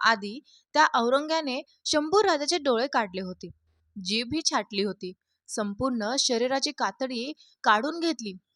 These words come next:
त्यावर मिठाचा वर्षाव करत राहिला. त्यानंतर त्यानं राजांचा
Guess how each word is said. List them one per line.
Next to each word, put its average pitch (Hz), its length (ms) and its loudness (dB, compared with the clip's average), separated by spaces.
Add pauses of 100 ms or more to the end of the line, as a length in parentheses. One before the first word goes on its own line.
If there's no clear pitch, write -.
(200)
त्यावर 339 280 8
मिठाचा 311 580 -2
वर्षाव 285 460 -2
करत 262 340 -2
राहिला. 202 260 -4 (460)
त्यानंतर 226 580 -2
त्यानं 269 300 -4
राजांचा 247 760 0